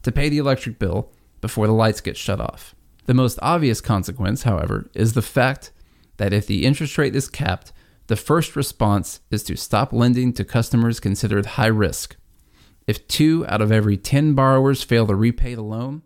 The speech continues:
the business model is immediately insolvent. Therefore, those deemed too risky at the proposed fifteen percent rate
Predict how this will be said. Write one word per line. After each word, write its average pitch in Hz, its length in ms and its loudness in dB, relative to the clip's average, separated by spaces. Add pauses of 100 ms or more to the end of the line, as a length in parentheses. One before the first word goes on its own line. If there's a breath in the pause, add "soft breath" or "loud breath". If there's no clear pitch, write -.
the 104 120 -8
business 123 460 -4
model 107 360 0
is 117 160 -2
immediately 139 880 2 (120)
insolvent. 110 800 0 (380)
Therefore, 110 680 2
those 117 380 2
deemed 107 460 2
too 185 220 0
risky 135 600 -2
at 113 120 2
the 117 80 0
proposed 123 540 -2
fifteen 147 520 -4
percent 135 340 -2
rate 98 340 0